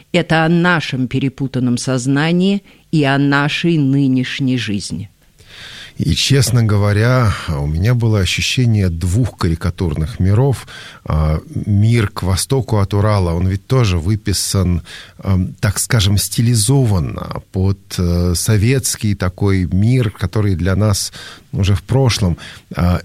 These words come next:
Speaker 2: "Мир к западу", от Урала легко узнаёшь. Это и речи, это и выступления,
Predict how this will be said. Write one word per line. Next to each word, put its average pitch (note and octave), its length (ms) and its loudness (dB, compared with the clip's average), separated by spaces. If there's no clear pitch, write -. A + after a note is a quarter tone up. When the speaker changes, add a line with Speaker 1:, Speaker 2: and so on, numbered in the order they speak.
Speaker 2:
"Мир C3 320 2
к A2 220 -4
западу", A2+ 800 0
от C2 220 -4
Урала C#2 440 -2
легко D#3+ 360 -2
узнаёшь. E3+ 720 2
Это D#2 300 -2
и C2+ 340 0
речи, A2+ 680 2
это D2+ 240 -4
и C#2 80 -2
выступления, G#2 1120 0